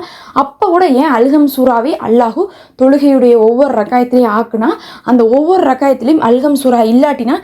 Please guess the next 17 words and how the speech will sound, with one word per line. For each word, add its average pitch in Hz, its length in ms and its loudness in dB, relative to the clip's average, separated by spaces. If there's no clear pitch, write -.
ஏன் 302 120 2
ஏற்றுக்கொள்ளப்பட 240 720 0
மாட்டேங்குது 214 420 -2
அந்த 202 200 -2
தொழுகை 233 400 0
அப்படின்னா, 214 340 -4
அந்த 220 100 2
சூறாவுக்கு 233 520 0
அல்லாஹ் 220 320 0
கொடுக்கக்கூடிய 202 480 -2
முன்னுரிமை 226 520 2
உங்களுக்கு 196 280 -6
புரிஞ்சிடும். 233 340 0
இது 226 180 0
அல்லாஹ்வுடைய 233 500 0
பொக்கிஷத்திலிருந்து 262 580 -2
வந்த 214 200 -2